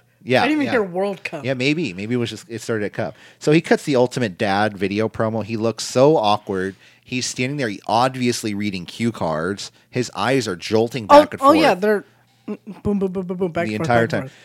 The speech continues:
Speaker 2: forth.
Speaker 1: Um, he's, and he's just, like, randomly, like, building up the show, the tournament. He's just like, "Jeff Hardy, one of the charismatic enigma," you know. Um,
Speaker 2: How many
Speaker 1: the
Speaker 2: heels are in this World Cup? You have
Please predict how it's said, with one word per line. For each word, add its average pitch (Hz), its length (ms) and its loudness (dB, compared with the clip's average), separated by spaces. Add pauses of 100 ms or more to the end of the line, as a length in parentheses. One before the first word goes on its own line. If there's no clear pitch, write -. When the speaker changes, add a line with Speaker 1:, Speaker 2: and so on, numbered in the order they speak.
(160)
Speaker 2:
forth. 98 100 -2
Speaker 1:
Um, 98 260 0
he's, 117 340 -8
and 127 200 -8
he's 135 200 -6
just, 135 160 -4
like, 117 160 2
randomly, 123 500 -4
like, 98 320 -4
building 107 380 -2
up 98 180 -6
the 101 80 -6
show, 98 440 -4
the 87 100 -10
tournament. 90 420 -10
He's 85 80 -18
just 85 140 -14
like, 82 100 -16 (300)
"Jeff 160 320 -4
Hardy, 110 420 -4
one 113 220 -4
of 90 80 -10
the 87 320 -4 (280)
charismatic 135 640 0
enigma," 104 680 -2 (320)
you 80 120 -14
know. 80 320 -12
Um, 78 580 -12
Speaker 2:
How 247 80 -12
many 320 240 -8
Speaker 1:
the 214 160 -10
Speaker 2:
heels 190 380 -4
are 151 100 -8
in 160 200 -12
this 139 200 -16
World 143 220 -16
Cup? 135 240 -14
You 147 100 -12
have 151 320 -10